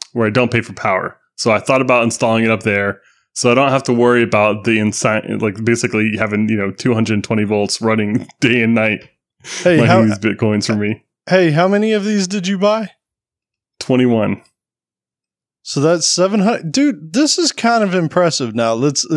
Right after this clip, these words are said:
Speaker 2: so first off, I gotta say, I halfway knew what you were doing. I thought you were gonna buy a bunch of Raspberry Pis to plug into it.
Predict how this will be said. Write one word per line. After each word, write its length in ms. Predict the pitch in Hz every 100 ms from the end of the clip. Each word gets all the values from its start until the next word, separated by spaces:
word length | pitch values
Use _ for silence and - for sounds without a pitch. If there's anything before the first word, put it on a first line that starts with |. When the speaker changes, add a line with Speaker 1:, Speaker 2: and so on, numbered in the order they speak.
| 143
Speaker 2:
so 220 | 151 151 131
first 320 | - 170 -
off, 140 | 131
I 60 | 127
gotta 200 | 139 131
say, 280 | - 127 - -
I 180 | 151 160
halfway 640 | 151 - 165 156 - 147 131
knew 140 | 123
what 160 | 117 -
you 60 |
were 40 | 120
doing. 240 | 123 113
I 80 | 120
thought 200 | 143 175
you 80 | 147
were 80 | 143
gonna 140 | 139
buy 160 | 131 127
a 60 |
bunch 200 | 123 127
of 80 | 139
Raspberry 420 | 127 123 113 120
Pis 320 | 107 127 120 104
to 120 | 113
plug 300 | - 123 113
into 300 | 113 107 117
it. 100 | 117